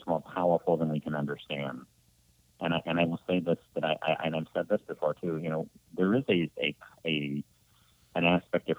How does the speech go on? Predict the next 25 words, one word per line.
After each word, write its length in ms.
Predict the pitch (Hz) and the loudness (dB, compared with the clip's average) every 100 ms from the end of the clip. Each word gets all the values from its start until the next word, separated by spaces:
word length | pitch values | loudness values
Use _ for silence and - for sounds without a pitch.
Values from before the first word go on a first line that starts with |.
| - | -2
free 140 | 90 | 0
will 300 | 82 82 82 | 4 4 4
in 80 | 76 | 4
this 140 | 71 - | -2 -6
universe 440 | 73 69 65 65 - _ | -8 -6 -8 -10 -12 _
that 100 | - | -2
I 60 | 82 | -2
think 220 | 78 85 | 0 0
is 100 | 87 78 | -2 -2
a, 160 | 76 76 | -4 -4
is 140 | 80 | -4
an 120 | 80 78 | -4 -2
immutable 560 | 85 82 80 76 76 | 0 0 0 0 0
law. 340 | 73 71 65 69 _ - | 2 0 -2 -8 _ -4
I 80 | |
don't 140 | 87 85 | -2 0
think 140 | 82 - | -4 -4
any 480 | 80 82 82 80 82 _ - | -2 0 2 0 -4 _ -6
force 300 | 87 85 82 - | -2 0 -2 -6
or 120 | 73 | -6
entity 480 | 80 80 78 78 76 | -6 -6 -6 -6 -4
has 100 | 76 71 | -4 -4
the 80 | 73 | -4
right 220 | 76 76 | -2 -4
to, 80 | - | -6